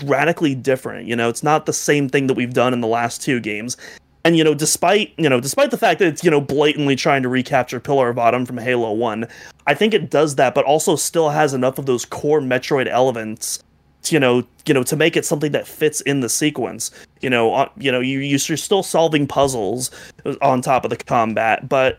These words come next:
the difference is instead of being alone, you're in this active war zone. You know, you're talking with characters, you know, you're creating relationships. Like, it's, it's really cool and fascinating. I absolutely love it. Um, the only thing,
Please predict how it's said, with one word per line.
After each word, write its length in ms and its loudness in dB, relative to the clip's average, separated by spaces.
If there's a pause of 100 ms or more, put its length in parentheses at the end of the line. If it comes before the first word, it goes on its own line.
the 140 -8
difference 320 -2
is 140 -2
instead 200 -2
of 60 0
being 160 0
alone, 320 0
you're 180 -2
in 180 -2
this 180 -2 (100)
active 400 0
war 260 2
zone. 380 -6 (240)
You 80 -12
know, 60 -6
you're 140 -6
talking 440 0
with 140 -2
characters, 560 0
you 100 -8
know, 140 2
you're 280 -2 (120)
creating 420 2
relationships. 720 0
Like, 160 -2
it's, 220 -2
it's 160 -2
really 380 -2
cool 440 -2 (240)
and 160 0
fascinating. 680 -2
I 100 -2
absolutely 400 0
love 180 2
it. 200 -8 (640)
Um, 480 0 (1120)
the 160 0
only 200 2
thing, 380 0